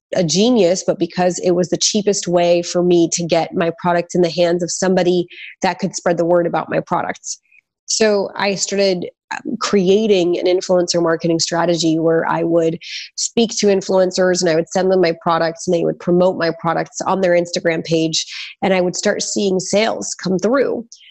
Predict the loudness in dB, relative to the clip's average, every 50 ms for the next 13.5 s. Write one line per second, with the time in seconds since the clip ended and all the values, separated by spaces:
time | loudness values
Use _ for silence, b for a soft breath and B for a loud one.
0 | B B _ -2 -2 0 0 -2 -4 -4 -6 -8 -4 -2 0 2 2 0 -2 -4
1 | -6 -6 -4 -4 -2 -2 -2 -2 0 -2 -2 -2 -2 -2 0 0 0 0 0 0
2 | 0 0 0 -2 -2 -2 -2 0 2 2 0 -2 -4 _ _ _ _ _ -2 2
3 | 2 2 2 2 0 -2 -2 0 0 2 2 2 2 2 0 0 0 0 0 0
4 | 0 2 2 0 0 -2 -2 -2 0 0 0 0 0 0 0 0 2 0 -2 -2
5 | -4 -8 -12 _ _ -4 -2 -2 0 0 0 0 0 2 0 0 -2 -4 -2 0
6 | 2 2 2 0 0 -2 -2 -2 -2 0 0 2 2 2 0 0 -4 -6 -4 0
7 | 0 2 2 2 0 0 0 0 0 -2 -6 -10 -12 _ _ _ _ 0 2 2
8 | 2 0 0 0 -2 -2 -2 -2 -4 -4 -2 -4 -4 -4 -4 -4 -4 -6 -8 -10
9 | -12 B B B _ _ _ _ _ -4 -2 0 2 2 2 0 0 -2 -2 -2
10 | 0 0 0 2 0 0 0 0 -2 -2 -4 -4 -2 0 0 0 0 0 0 0
11 | 0 0 0 -2 -2 -4 -4 -2 0 0 2 2 2 2 2 2 0 -4 B B
12 | B B B B _ _ _ _ _ _ _ _ 0 0 2 2 2 2 2 2
13 | 2 2 2 0 0 2 0 0 -2 -4